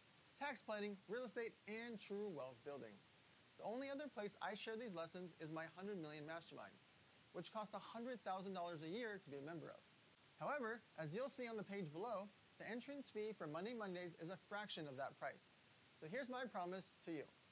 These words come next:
On each of these calls, you'll get at least one insight that will help you exponentially grow your business, career, and life. My goal is to help you dominate Mondays and transform your business, your wealth, and your impact. Yet, there's still more.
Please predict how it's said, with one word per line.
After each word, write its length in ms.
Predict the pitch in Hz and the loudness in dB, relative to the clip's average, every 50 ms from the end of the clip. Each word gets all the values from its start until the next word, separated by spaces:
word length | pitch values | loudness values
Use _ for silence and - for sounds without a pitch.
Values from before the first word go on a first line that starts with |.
| - - - - - - - - | -20 -20 -20 -20 -20 -16 -4 -2
On 120 | 165 170 - | 0 0 2
each 160 | 196 226 202 | 2 2 2
of 80 | 269 247 | 2 2
these 160 | 302 311 - | 2 0 -2
calls, 360 | - - 190 185 180 185 165 - | 0 0 2 2 2 2 0 0
you'll 160 | 170 190 214 | 0 2 2
get 120 | 196 226 | 2 2
at 100 | 214 185 | 0 2
least 180 | 185 190 - - | 0 0 0 -2
one 240 | 143 139 180 233 277 | 0 0 2 2 2
insight 440 | 262 247 226 - 226 208 226 214 - - - - - | 2 0 0 2 2 2 2 0 -2 -6 -12 -4 -2
that 80 | 160 | -2
will 80 | 175 180 | 0 0
help 220 | 165 202 214 196 | 0 0 0 2
you 100 | 214 190 - - | 2 0 2 0
exponentially 560 | 196 190 - - 214 208 214 208 - 226 226 | -2 -2 0 -2 0 0 0 0 -2 -2 -2
grow 240 | 160 156 151 147 143 | 0 0 0 0 2
your 160 | 139 170 226 | 2 2 2
business, 400 | 214 185 190 160 185 190 185 - - - - - - - | 2 2 0 0 -2 -2 -4 -6 -10 -18 -20 -20 -16 -6
career, 380 | - 220 185 156 135 135 131 - - - - - 135 | -2 0 2 2 2 2 -2 -4 -10 -18 -16 -12 -8
and 80 | 135 | -4
life. 260 | 151 151 135 113 - - - - - - - - - - - - - | -2 -2 -2 -2 -6 -14 -18 -20 -20 -20 -20 -20 -20 -20 -18 -10 0
My 140 | 170 202 254 | 2 4 4
goal 240 | 233 233 226 233 240 | 4 4 2 0 0
is 60 | - | 0
to 80 | - 214 | 0 0
help 160 | 208 196 185 | 0 2 2
you 80 | 190 | 2
dominate 440 | 170 135 151 156 170 196 226 247 196 | 2 4 4 4 4 4 4 4 2
Mondays 380 | 190 190 185 175 185 196 190 - - | 2 2 2 4 2 0 0 -2 -4
and 100 | 143 143 | -6 -6
transform 520 | 123 - - 175 190 190 - 214 220 226 240 | -6 -2 -2 -2 -2 0 0 0 0 0 0
your 80 | 247 | 0
business, 420 | 220 214 269 240 202 196 196 180 - - - - - - - - | 0 2 2 2 2 0 -2 -2 -6 -12 -18 -20 -20 -18 -10 -4
your 120 | 139 139 | -2 0
wealth, 260 | 135 170 202 233 226 - - - - - | 4 4 4 4 2 0 -10 -16 -8 -4
and 160 | 180 180 170 | -2 0 0
your 80 | 147 - | 0 0
impact. 400 | 139 143 131 - - - - - - - - - - - - | -2 -2 -4 -4 -6 -8 -8 -12 -18 -20 -20 -20 -12 -2 2
Yet, 220 | 156 180 - - - - 214 | 2 2 2 2 -2 -4 -2
there's 160 | 156 143 135 | -2 -2 -2
still 200 | - - 160 147 | -2 -2 0 0
more. 280 | 151 165 156 120 - | 2 0 0 -2 -4